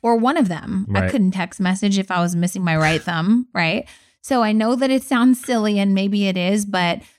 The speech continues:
Speaker 1: think about, like, your provisions. If I'm having a bad day, I get in my bed and I'm like,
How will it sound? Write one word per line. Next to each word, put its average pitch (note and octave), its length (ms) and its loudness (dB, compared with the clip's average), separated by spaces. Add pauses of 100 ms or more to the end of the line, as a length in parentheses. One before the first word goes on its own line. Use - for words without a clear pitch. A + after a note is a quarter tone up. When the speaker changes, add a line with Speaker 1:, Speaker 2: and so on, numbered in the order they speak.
(140)
Speaker 1:
think C#4 180 4
about, G3+ 420 0
like, G3 200 -2
your F#3 100 0
provisions. F3+ 880 -2
If - 160 -4
I'm G3+ 220 0
having G#3+ 260 0
a G3+ 40 0
bad F#3 260 -2
day, F#3 240 0
I F#3+ 100 0
get F#3+ 140 0
in F#3+ 140 2
my F3+ 140 0
bed F3 280 0
and E3+ 180 -4
I'm F#3 200 2
like, E3+ 340 -2